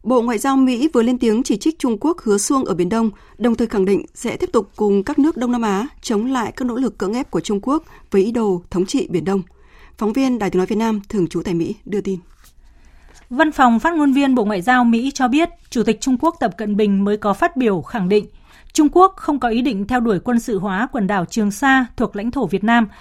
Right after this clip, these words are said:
Speaker 2: và các tiền đồn của Trung Quốc không nhắm tới hoặc ảnh hưởng tới bất kỳ nước nào. Tuy nhiên, Trung Quốc đã theo đuổi các hoạt động quân sự hóa một cách khiêu khích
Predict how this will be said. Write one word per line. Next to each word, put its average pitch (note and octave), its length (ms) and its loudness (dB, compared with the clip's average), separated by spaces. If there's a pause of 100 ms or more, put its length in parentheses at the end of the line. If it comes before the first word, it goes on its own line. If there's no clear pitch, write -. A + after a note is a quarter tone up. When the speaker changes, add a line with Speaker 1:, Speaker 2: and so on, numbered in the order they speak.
(160)
Speaker 2:
và A3 180 2
các E4 180 -2
tiền A3+ 140 0
đồn G#3+ 180 2
của G3 100 0
Trung A#3+ 220 -2
Quốc F4 240 4
không B3 260 2
nhắm G#3+ 220 0
tới A#3 360 0
hoặc C4 120 0
ảnh F#3+ 200 -2
hưởng F#3+ 280 -2
tới G3 220 -2
bất C#4 220 -4
kỳ G#3 200 0
nước B3+ 200 0
nào. G3 220 2 (560)
Tuy B3+ 100 4
nhiên, B3 220 8 (320)
Trung D4 180 4
Quốc F#4 240 4
đã A#3+ 180 4
theo D4 240 0
đuổi A#3 260 2
các D#4 140 0
hoạt A#3+ 140 2
động G3 200 -2
quân B3+ 180 0
sự A3 180 -4
hóa G3 280 -2
một B3 280 0
cách D#4 180 -2
khiêu D4 240 0
khích F#4 260 -2